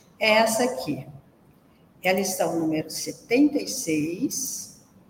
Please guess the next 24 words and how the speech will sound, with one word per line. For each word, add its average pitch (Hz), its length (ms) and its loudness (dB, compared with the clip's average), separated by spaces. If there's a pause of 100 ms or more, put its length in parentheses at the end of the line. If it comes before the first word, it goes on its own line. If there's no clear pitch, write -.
(680)
de 247 140 -8
título 240 640 -4 (240)
Imã. 165 520 2 (1800)
Será - 240 -8
que - 140 -10
todo 277 200 2
mundo 214 260 0
sabe 180 440 2
o - 60 -6
que 175 160 -4
que - 100 -2
é 165 60 4
um 190 120 -2
imã? 165 360 0 (800)
Lembram 262 260 0
disso? - 720 -4 (520)
Quando 359 180 -8
nós 269 160 2
estávamos 190 440 2
na 160 60 0
escola, 190 800 6
né, - 100 -2
no 170 80 -8
ensino - 600 -4